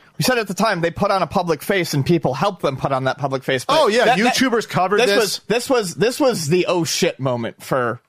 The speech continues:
Speaker 1: Amico.
Speaker 2: I'm not calling them out, but Slopes Game Room did a weird thing where they brought in, like, six or seven different, like, uh, British, U K, uh,
Speaker 1: Yeah.
Speaker 2: YouTubers to talk about these things.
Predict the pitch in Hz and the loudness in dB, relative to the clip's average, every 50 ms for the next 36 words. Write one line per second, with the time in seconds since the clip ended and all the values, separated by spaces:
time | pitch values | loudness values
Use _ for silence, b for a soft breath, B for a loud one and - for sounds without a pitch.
0 | _ - 165 156 147 135 113 - - 92 95 - _ - 160 165 185 226 247 - | _ -2 -2 0 0 -2 -4 -4 -6 -8 -8 -10 _ -6 -4 -2 0 0 -2 -2
1 | - - 226 220 208 190 185 196 190 175 - 143 - - - 170 185 202 180 156 | -2 -2 0 0 0 0 0 0 0 -2 -2 -4 -4 -2 0 0 0 0 -2 -4
2 | - - 156 165 175 175 165 156 147 139 123 127 135 123 120 117 113 120 139 165 | -4 -2 0 0 0 2 2 2 0 0 0 0 0 0 0 -2 -2 0 0 2
3 | 185 214 202 175 - - - 160 147 135 123 113 101 b b b b b b 131 | 2 2 2 0 -2 -4 -2 -2 0 0 -2 -4 -6 b b b b b b -2
4 | 131 151 147 127 123 151 147 147 139 139 139 131 127 123 123 120 110 107 - - | 0 0 0 0 0 0 0 2 2 2 0 0 0 0 0 0 -2 -4 -6 -12
5 | - _ _ - - - - - 202 - - 190 170 - - 180 170 156 160 151 | -20 _ _ -8 -6 -4 -2 -2 -2 -2 -4 -6 -4 -2 0 0 0 0 -2 -2
6 | 127 135 147 147 - 151 143 117 135 127 117 101 - - - 135 110 104 107 113 | 0 0 -2 -2 -2 -4 -4 -2 -2 -4 -4 -4 -8 -10 -8 -8 -8 -6 -4 -2
7 | 135 143 151 147 135 - - 113 120 123 139 135 - - 147 139 139 131 120 113 | -2 0 0 -2 -2 -4 -8 -6 -4 -4 -4 -4 -2 -2 0 0 0 0 0 0
8 | 120 113 110 113 143 135 117 156 151 156 160 156 - B B B B B - 139 | 0 0 0 0 0 0 0 0 0 0 -2 -4 -6 B B B B B -6 -6
9 | - - 151 156 160 - 196 170 185 190 185 185 - 202 202 185 - - 214 214 | -2 -2 -2 -2 -2 -2 -2 0 0 0 0 -2 -4 -6 -6 -4 -2 -2 0 0
10 | 226 247 226 - - | 0 -2 -6 -12 -14